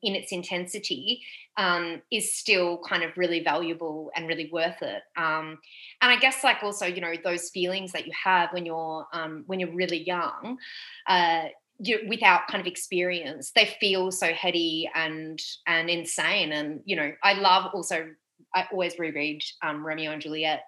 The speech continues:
um, but besides from it just being really beautiful,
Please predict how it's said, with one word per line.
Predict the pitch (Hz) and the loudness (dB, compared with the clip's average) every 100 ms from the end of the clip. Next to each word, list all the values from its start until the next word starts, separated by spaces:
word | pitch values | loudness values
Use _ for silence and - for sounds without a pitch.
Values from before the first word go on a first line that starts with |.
| - | -10
um, | 156 147 151 151 - - _ - | -6 -4 -6 -10 -16 -20 _ 4
but | 226 | 4
besides | 254 277 269 | 4 4 2
from | 233 | 2
it | 180 | 0
just | 180 - | 0 -2
being | 185 170 165 | 0 0 -2
really | 156 | -4
beautiful, | 147 156 165 165 131 131 196 214 | -6 -6 -8 -8 -8 -8 -8 -10